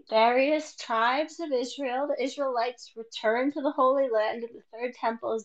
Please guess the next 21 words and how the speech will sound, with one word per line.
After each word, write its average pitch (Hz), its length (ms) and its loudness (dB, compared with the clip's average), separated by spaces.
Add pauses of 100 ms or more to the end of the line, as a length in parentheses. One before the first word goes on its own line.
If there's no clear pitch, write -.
(100)
built, 240 340 0
that 208 220 2
will 220 140 0
begin 233 540 -4 (200)
the - 140 -8
end 247 280 2
times. 294 480 -4 (540)
The 240 80 -12 (100)
third 233 220 4
temple 294 640 4 (480)
is 233 480 4 (880)
believed 247 480 -2
to 277 80 0
need 247 260 -2
to 269 140 -4
be 240 220 -6
built 262 380 2 (140)
on 233 300 2
the 240 280 0
Al-Aqsa 247 760 4 (180)
compound, 233 840 -4